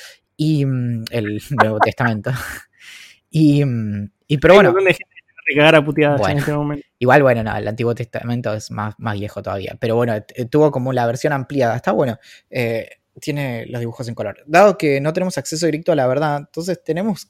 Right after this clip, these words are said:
Speaker 1: que justificar lo que decimos, es decir, por lo general no le aceptamos a nadie que nos diga, eh, como, no, es así porque yo lo digo o porque lo leí en un librito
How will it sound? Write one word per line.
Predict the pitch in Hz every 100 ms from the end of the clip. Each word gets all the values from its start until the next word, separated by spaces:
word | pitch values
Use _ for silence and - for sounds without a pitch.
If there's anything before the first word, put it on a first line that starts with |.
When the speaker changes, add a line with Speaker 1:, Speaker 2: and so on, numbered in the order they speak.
| _ -
Speaker 1:
que | 123
justificar | - 120 110 110 151 139 -
lo | 117 110 104
que | 101
decimos, | 101 110 123 104 107
es | 131
decir, | 139 143 143 _ _ _ _ _ _ _ _
por | 180
lo | 156
general | - 160 185
no | 170
le |
aceptamos | 135 110 - 139 131
a | 110
nadie | 135 110 104
que | 104
nos | 104
diga, | 110 107 101 107 - _
eh, | 110 - - -
como, | 110 104 98 95 - _ -
no, | 117 110 104 -
es | 131
así | 120 131
porque | 127 117 113
yo | 123
lo | 123
digo | 123 120 120 117
o | 120 117
porque | 117 107 - 107 -
lo | 107 110 113
leí | 113 117 120
en | 117
un | 117
librito | 113 117 117 117 123